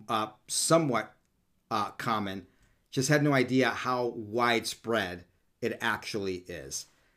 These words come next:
And he confirmed what I've always thought, that both parties participate, uh, in these acts of skullduggery, but it's the Democrats that really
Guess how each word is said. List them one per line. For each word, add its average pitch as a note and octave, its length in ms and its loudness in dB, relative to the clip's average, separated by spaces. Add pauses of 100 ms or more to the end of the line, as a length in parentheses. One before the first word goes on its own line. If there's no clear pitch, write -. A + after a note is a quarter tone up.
(160)
And A2+ 440 2
he C3+ 200 0
confirmed A#2+ 580 0 (420)
what A2+ 160 0
I've A2 320 2
always G#2+ 220 -2
thought, G2 300 -4
that F#2+ 260 -6 (320)
both C#3 420 4
parties A#2+ 480 4
participate, A#2+ 800 -2 (260)
uh, G#2+ 300 2
in A2 320 -2
these G#2 600 -6 (1500)
acts C3+ 260 4
of A#2+ 100 -2
skullduggery, G#2+ 840 -2 (600)
but B2 260 2
it's A#2 140 4
the B2 100 4
Democrats A2 840 0 (420)
that A2 280 -2
really A2+ 680 2